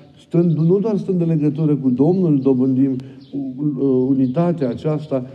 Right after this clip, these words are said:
ci o dobândim, conștiința aceasta și, și, și faptul că suntem factori ai unității, ci și luptând noi cu toată încordarea voinței noastre asupra propriei noastre firi. O inimă egoistă, o inimă egoistă nu va produce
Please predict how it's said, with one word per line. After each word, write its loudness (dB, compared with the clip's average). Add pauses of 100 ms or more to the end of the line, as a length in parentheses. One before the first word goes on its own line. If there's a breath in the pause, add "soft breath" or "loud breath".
(160 loud breath)
ci -14
o 4
dobândim, 0
conștiința -4
aceasta -4
și, -12
și, -14
și -16
faptul -6
că -4
suntem -4
factori -4
ai -2
unității, -4 (200 loud breath)
ci -8
și -6
luptând -2 (280)
noi 0 (240 loud breath)
cu -2
toată -2
încordarea 0
voinței -2
noastre -2
asupra -6
propriei -2
noastre -6 (140)
firi. -4 (340 loud breath)
O 2
inimă 2
egoistă, 0 (280 loud breath)
o 2
inimă 4
egoistă 2
nu 2
va 2
produce 0